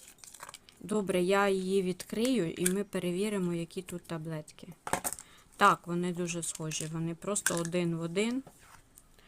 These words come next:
Так, дивіться, оцей відкриваю отак, ось оцей старенький, який в мене, да? Ось він. І кладу його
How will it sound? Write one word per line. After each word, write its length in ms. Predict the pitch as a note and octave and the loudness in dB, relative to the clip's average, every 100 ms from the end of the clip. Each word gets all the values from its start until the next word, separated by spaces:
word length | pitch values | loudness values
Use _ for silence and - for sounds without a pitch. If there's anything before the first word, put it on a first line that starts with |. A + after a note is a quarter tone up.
| - - - | -20 -20 -6
Так, 260 | F#3+ D#3 | -2 -2
дивіться, 460 | D#3+ F#3+ F#3+ F3 D#3+ | 0 2 2 0 -4
оцей 440 | D#3 - A#3 C4+ - - - | -2 2 4 4 0 -12 -14
відкриваю 680 | - - F3 E3+ E3 D#3 | -10 -6 -4 0 0 -2
отак, 280 | D#3 - D3 - E3 | -4 -6 -10 -8 -10
ось 240 | D#3 - | -10 -8
оцей 280 | - - D#3+ | -8 -6 -6
старенький, 640 | - - E3+ D#3+ D#3 - D#3 | -6 -2 -2 -2 -4 -8 -8
який 260 | D#3 E3 | -8 -8
в 40 | D#3+ | -6
мене, 240 | E3 E3 E3 | -6 -8 -4
да? 180 | F#3+ C4 - - _ - _ - - - - - - - _ _ - | -4 -4 -8 -20 _ -20 _ -20 -20 -20 -20 -20 -20 -20 _ _ -10
Ось 300 | F#3 D#3+ - | -8 -8 -8
він. 240 | E3 D#3+ D#3+ - _ _ - - - - - _ _ _ | -8 -10 -12 -18 _ _ -4 -4 -4 -12 -20 _ _ _
І 80 | E3 | -14
кладу 480 | - F3 E3+ G3 A3 | -6 -4 -2 0 2
його 460 | F#3 E3 F3 F3+ | 2 0 -2 -2